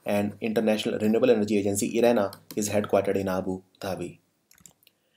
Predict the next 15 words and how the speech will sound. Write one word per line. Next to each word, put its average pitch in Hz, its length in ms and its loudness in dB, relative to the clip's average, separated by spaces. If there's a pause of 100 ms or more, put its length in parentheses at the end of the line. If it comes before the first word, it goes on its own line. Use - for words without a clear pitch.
(180)
fifa, 143 360 4
which 107 160 -4
is 117 100 0
the 110 80 4
governing 120 360 4
body 107 180 2
for 107 160 2
football, 139 480 4 (580)
fifa 135 280 4
is 110 100 0
headquartered 104 480 0
in 104 160 0
Zurich 107 460 0
in 98 120 -6
Switzerland. 95 600 -6